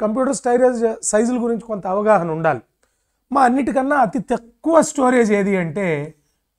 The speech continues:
బిట్. చాలాసార్లు బిట్కి అబ్రివేషన్ అడిగారమ్మా. బిట్ అంటే బైనరీ డిజిట్. బిట్ అంటే బైనరీ డిజిట్ అంటే దీని వాల్యూ ఉంటే జీరో అన్నా ఉండాలి, లేదా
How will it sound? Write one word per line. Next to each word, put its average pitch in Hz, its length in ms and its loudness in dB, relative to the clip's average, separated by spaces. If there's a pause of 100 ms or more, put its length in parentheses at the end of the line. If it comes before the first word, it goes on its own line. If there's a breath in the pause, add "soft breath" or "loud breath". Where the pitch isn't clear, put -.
(200)
బిట్. - 300 -8 (1600)
చాలాసార్లు 165 600 -4 (140)
బిట్కి 190 380 -6
అబ్రివేషన్ 190 500 0
అడిగారమ్మా. 151 420 -4 (760)
బిట్ 202 280 -6
అంటే 170 240 -2 (720)
బైనరీ 196 500 -2 (200)
డిజిట్. 156 420 -6 (480)
బిట్ 147 240 -8
అంటే 165 180 -4 (260)
బైనరీ 175 460 -2 (120)
డిజిట్ 170 340 -4 (400)
అంటే 196 240 2 (800)
దీని 175 200 -2 (100)
వాల్యూ 262 320 0 (140)
ఉంటే 214 240 -2 (180)
జీరో 208 320 0
అన్నా 233 180 0 (120)
ఉండాలి, 147 360 -6 (640)
లేదా 165 220 -2